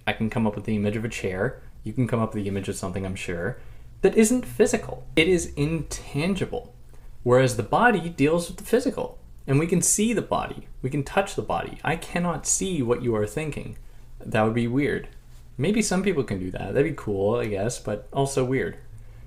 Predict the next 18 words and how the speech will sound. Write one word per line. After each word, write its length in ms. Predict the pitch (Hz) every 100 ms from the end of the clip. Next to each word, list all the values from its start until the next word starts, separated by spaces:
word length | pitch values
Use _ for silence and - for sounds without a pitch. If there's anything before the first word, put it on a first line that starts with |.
| -
So 180 | - 180
the 60 | 165
mind-body 500 | 185 214 170 170 180
problem 400 | 156 131 123 127
essentially 400 | - 165 170 151
tries 440 | - 127 131 143
to 80 | -
reconcile 880 | 123 147 165 143 104 92 90 95 - - - -
these 240 | 135 156 -
different 340 | 143 160 160
things. 540 | 226 277 92 - - - - - - -
Now, 260 | - 156 151 -
in 100 | 143
response 600 | 127 - 226 285 302 -
to 80 | 135
the 100 | 107
mind-body 560 | 104 104 98 95 98
problem, 540 | - 104 92 98 123